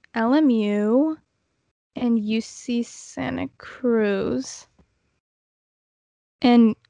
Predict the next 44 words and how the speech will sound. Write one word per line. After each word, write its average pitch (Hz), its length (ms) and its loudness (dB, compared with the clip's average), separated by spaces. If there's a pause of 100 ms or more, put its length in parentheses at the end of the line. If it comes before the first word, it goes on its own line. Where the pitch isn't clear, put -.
(160)
somewhat 226 420 0
of 220 100 -4
U 220 80 -4
C 226 120 -6
Santa 220 240 -6
Barbara, 202 340 -2
were 214 160 -2
the 208 180 -6
only 233 280 2
ones 220 360 0
where 233 120 0
I 208 100 0
didn't 208 320 -4
have 220 300 -4
to 220 120 -6
do 214 180 0
a 208 60 -4
separate - 420 -8
film 208 380 -2
application 214 720 -2
for. 277 280 2
Oh, 233 220 4
and 214 300 0 (260)
S 214 160 -8
M 196 140 -8
C, - 220 -10
because - 500 -14 (760)
that 214 240 -2
was 220 140 2
a 214 60 -4
community - 420 -6
college - 320 -10
and 220 140 -4
it - 20 -4
was 220 120 -6
super - 240 -6
easy. - 400 -6 (720)
But 247 140 2
every 254 240 4
school 277 300 0
that 269 100 4
I 254 120 6
applied 233 320 -2
to, 190 320 -6